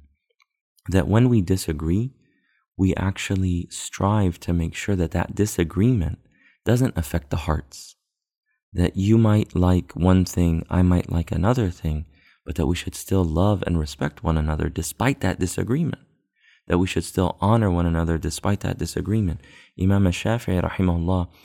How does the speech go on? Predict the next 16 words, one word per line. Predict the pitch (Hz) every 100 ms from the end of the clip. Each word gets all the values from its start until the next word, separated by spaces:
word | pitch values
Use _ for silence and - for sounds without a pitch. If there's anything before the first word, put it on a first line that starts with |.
| - _ _
there | 95
was | 87
a | 82
contemporary | - 82 110 117 90 90 85 78
of | 78
his | 92 87
that | -
they | - 95
would | 87
always | - 107 110 92
disagree | 85 87 - 80 85 80 78 - _ _ _ _
significantly | - 82 85 104 - 143 - 90 - 73 -
on, | 78 76 76 -
on | 85
different | 80 85 85 -
points, | - 101 - - -